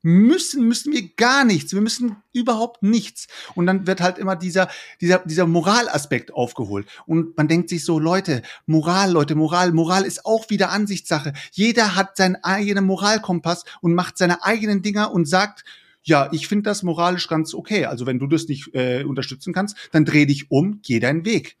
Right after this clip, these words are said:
Und genauso denken wir auch. Jeder, der meint, dass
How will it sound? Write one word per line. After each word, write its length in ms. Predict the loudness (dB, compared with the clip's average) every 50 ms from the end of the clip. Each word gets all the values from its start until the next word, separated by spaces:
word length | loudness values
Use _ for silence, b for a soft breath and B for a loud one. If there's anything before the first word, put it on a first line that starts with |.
| B B B B B B
Und 140 | -4 0
genauso 380 | 2 2 2 4 2 2 2 0
denken 280 | 0 0 -2 -2 -4 -4
wir 140 | -4 -4
auch. 180 | -2 -4 -6 -8 B B B B B
Jeder, 380 | -2 0 0 2 2 2 0
der 160 | 2 2 2 2
meint, 400 | 4 4 4 2 0 -2 -6 b b b b b
dass 260 | -4 -4 -4 -6